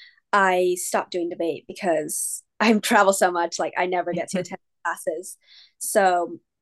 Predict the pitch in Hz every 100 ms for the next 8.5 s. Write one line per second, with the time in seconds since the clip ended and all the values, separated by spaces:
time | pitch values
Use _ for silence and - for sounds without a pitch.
0 | _ _ _ _ _ _ - 214 226 208
1 | - 214 190 196 196 185 190 202 196 185
2 | 180 185 185 - 170 175 185 170 170 -
3 | 220 - 226 226 233 - 190 190 180 175
4 | 190 - 175 170 - _ - 202 175 156
5 | - - 58 - - _ _ _ _ _
6 | _ _ _ _ _ _ 208 202 202 214
7 | 147 - 175 175 _ - 190 190 185 170
8 | 156 - 165 160 156